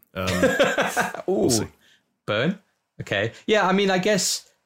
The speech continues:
Speaker 2: we, we know as well from, like, uh, servers for games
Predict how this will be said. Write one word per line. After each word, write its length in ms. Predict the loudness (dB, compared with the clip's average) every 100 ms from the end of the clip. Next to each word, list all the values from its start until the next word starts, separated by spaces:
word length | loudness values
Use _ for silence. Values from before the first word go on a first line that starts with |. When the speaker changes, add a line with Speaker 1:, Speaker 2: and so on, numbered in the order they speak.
| _ -2
Speaker 2:
we, 180 | 0 2
we 240 | 2 2
know 300 | 2 2 2
as 300 | 0 -2 -2
well 200 | 0 0
from, 560 | -2 -2 -2 -2 -6 -12 _ _ _ -4
like, 380 | -2 -2 -6 -20 _ _ _ _ _ -6
uh, 560 | -2 0 0 2 0 0
servers 580 | 0 2 2 0 -2
for 160 | -4 -4
games 560 | -2 -2 -2 -6 -8